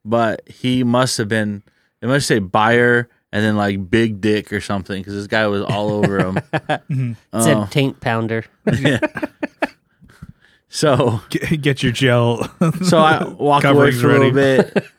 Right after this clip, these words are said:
Speaker 1: walk away a little bit, and then I come back and hi-, now his friend is playing. I'm like, "All right, that's fine.
Speaker 3: You
Speaker 1: I'll
Speaker 3: got
Speaker 1: find, there's something, there's other things to do." But I was like, I, I,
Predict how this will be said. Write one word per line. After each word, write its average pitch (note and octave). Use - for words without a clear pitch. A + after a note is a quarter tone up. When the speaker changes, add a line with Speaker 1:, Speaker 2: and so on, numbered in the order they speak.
Speaker 1:
walk C#3
away D3
a C#3
little C#3
bit, B2+
and B2
then B2+
I A#2
come B2+
back A#2+
and A#2+
hi-, C3
now B2+
his B2
friend C3+
is A2
playing. F2+
I'm G#2+
like, G#2
"All F3+
right, E3
that's E3
fine. D3+
Speaker 3:
You C#3
Speaker 1:
I'll C3+
Speaker 3:
got C3+
Speaker 1:
find, D#3+
there's G#3
something, A3+
there's G3
other G3+
things E3
to D3+
do." D#3
But D3+
I D#3
was E3
like, E3
I, B2
I, -